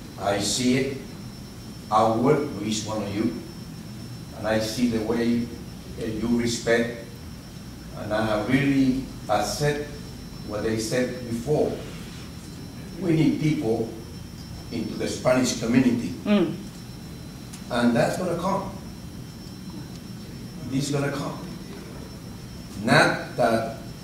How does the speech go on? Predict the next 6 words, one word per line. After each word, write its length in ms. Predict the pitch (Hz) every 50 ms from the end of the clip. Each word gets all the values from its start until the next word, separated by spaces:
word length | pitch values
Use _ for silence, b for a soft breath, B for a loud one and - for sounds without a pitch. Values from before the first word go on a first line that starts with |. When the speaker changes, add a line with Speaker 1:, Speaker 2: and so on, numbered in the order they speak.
| - -
Speaker 1:
we 100 | 110 113
never 300 | 113 117 147 151 147 135
see 560 | - - - - - 135 127 120 117 113 - - - - - - - - - - - - -
a 80 | - -
Spanish 480 | - - - 147 143 131 127 123 113 117 113
official 580 | 110 - - - 135 131 - - - - 98